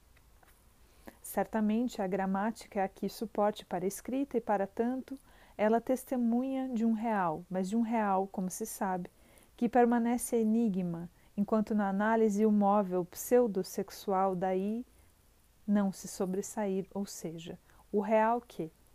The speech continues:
por só mentira ao parceiro, se inscreve como neurose, perversão ou psicose. "Eu não o amo", nos ensina Freud,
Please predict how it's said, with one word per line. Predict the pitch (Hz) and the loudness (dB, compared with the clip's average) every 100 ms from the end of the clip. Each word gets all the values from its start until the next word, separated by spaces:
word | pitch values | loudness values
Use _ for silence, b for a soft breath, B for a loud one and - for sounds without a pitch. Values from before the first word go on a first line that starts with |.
| _ | _
por | 208 | -4
só | - 226 | -2 -2
mentira | 226 208 - - 233 196 | 0 0 -2 -4 -2 -2
ao | 160 | -2
parceiro, | - 170 - 214 214 180 185 | -4 -10 -6 0 0 0 -6
se | - 220 | -4 -4
inscreve | 208 - 185 175 175 208 | -4 -6 -4 -4 -6 -10
como | - 190 190 | -6 -4 -2
neurose, | 190 185 170 175 175 214 - b b - | -2 0 0 0 -4 -8 -14 b b -2
perversão | 233 208 208 - - 170 175 - _ _ | 0 2 2 0 -8 -8 -8 -12 _ _
ou | 196 | -4
psicose. | 190 - 196 - 165 160 160 - _ _ b b b | -4 -6 -10 -8 -8 -8 -14 -20 _ _ b b b
"Eu | 214 | 2
não | 214 233 240 | 4 4 4
o | 233 226 | 4 6
amo", | 214 175 170 185 | 4 2 -2 -2
nos | 196 185 | 0 0
ensina | 196 196 185 | -2 -4 -6
Freud, | - - 175 156 160 | -6 -2 -2 -2 -8